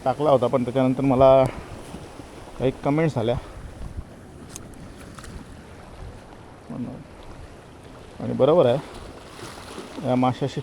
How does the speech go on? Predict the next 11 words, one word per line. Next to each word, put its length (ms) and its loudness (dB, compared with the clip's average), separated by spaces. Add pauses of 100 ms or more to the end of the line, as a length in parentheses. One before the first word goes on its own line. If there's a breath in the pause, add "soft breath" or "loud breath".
खेळणं 320 2
म्हणजे 600 4
धोकादायक 460 4
आहे. 100 0 (1800)
बघू 180 4 (1040)
परत 140 4
आपल्याला 320 6
काय 100 6
मिळते, 240 2
बघूया. 220 2 (4000)
मित्रांनो, 440 2